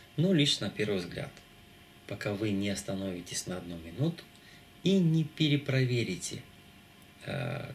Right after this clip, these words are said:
то заявление, которое вам сделали, просто обычным мыслительным процессом.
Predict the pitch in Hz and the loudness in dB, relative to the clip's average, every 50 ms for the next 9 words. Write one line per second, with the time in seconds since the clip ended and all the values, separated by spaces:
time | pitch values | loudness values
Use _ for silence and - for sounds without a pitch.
0 | - - - 127 107 101 - 92 87 85 - 80 85 107 123 147 165 180 185 185 | 0 4 6 6 6 4 0 -4 -8 -8 -8 -6 -2 0 0 0 0 0 -2 -4
1 | - - - - - - - 90 - - 104 107 104 92 87 87 - 85 85 113 | -8 -12 -20 -20 -12 -10 -8 -8 -6 -6 -6 -6 -4 -6 -8 -8 -8 -6 -2 0
2 | 131 147 165 170 175 190 190 - - - - - - - - 151 180 208 214 214 | 0 2 2 2 2 0 -2 -6 -12 -20 -20 -20 -6 0 4 6 6 6 4 4
3 | - - - 190 180 - - - 151 143 131 120 139 160 175 175 170 - - - | 0 -2 -2 -4 -4 -2 2 4 4 4 6 6 8 8 8 8 6 4 4 4
4 | 190 196 202 202 196 202 - - - - - - - - - 123 120 113 - - | 4 4 4 4 2 0 -4 -12 -20 -20 -20 -20 -18 -8 -4 -2 0 0 -2 -2
5 | 104 101 - 92 90 87 85 82 - 73 - - - 131 - - | -4 -6 -4 -6 -6 -6 -8 -10 -12 -12 -10 -12 -10 -10 -12 -12